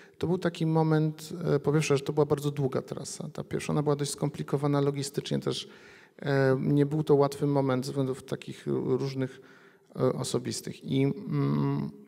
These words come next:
to był, to, to było bardzo trudne przedsięwzięcie, bardzo prestiżowe, dużo ważnych koncertów, stamtąd lecieliśmy do Południowej Korei też,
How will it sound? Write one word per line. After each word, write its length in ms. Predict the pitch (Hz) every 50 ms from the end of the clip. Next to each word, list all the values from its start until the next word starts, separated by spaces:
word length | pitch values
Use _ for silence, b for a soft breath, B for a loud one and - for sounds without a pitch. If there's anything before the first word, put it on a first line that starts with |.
| - - _ _
to 120 | - 160 156
był, 520 | 156 156 156 147 143 143 143 143 143 143 -
to, 100 | 170 151
to 240 | 156 147 - - 160
było 160 | 151 160 147
bardzo 240 | 151 165 156 151 -
trudne 300 | - - 170 160 160 147
przedsięwzięcie, 580 | - 156 147 - 156 139 147 147 143 - 151
bardzo 280 | 139 147 139 139 151 139
prestiżowe, 580 | - 147 139 - - 147 143 151 143 135 139
dużo 500 | 135 139 147 143 139 143 135 135 135 135 123 - 135 143 139 -
ważnych 340 | - 143 135 135 139 139
koncertów, 400 | - - 139 135 - 143 139 147
stamtąd 300 | - - 143 - 143 139
lecieliśmy 400 | 131 131 - - 135 131 127 143
do 100 | 135 139
Południowej 400 | 135 143 139 135 139 135 139 139
Korei 380 | 135 - 143 139 143 135 135 131
też, 200 | 131 135 139